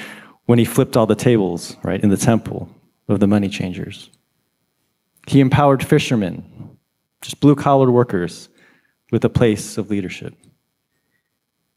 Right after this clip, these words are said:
He protected women and reminded everyone of their human dignity and worth, even in a patriarchal society. And that's how Jesus advocated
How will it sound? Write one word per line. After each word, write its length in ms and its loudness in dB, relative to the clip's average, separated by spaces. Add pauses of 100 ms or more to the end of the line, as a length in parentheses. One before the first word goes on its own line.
(200)
He 120 2
protected 460 2
women 440 4
and 100 4
reminded 480 4
everyone 340 4
of 100 0
their 100 4
human 320 2
dignity 420 4
and 140 4
worth, 360 2 (480)
even 280 4
in 100 4
a 40 -2
patriarchal 540 -2
society. 720 -10 (1040)
And 160 2
that's 200 0
how 120 4
Jesus 440 2
advocated 800 -2